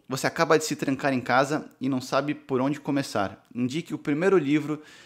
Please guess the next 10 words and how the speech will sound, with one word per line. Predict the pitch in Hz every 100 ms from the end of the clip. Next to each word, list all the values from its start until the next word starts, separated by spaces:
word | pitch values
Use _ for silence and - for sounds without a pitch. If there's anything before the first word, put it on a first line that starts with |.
| _
de | 110 156
uma | 139
série | 131 123 123 131
que | 131
te | -
deixará | 117 131 135 123
preso | 123 123 131
nesse | 127 123 123
mundo | 113 110 127 131 131 - - -
até | 113 - 143 151